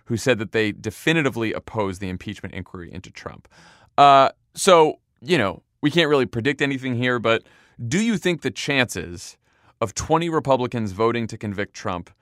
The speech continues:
have increased this week with Taylor's testimony?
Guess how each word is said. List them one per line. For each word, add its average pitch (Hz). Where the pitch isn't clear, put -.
have 107
increased 180
this 185
week 180
with 156
Taylor's 165
testimony? 160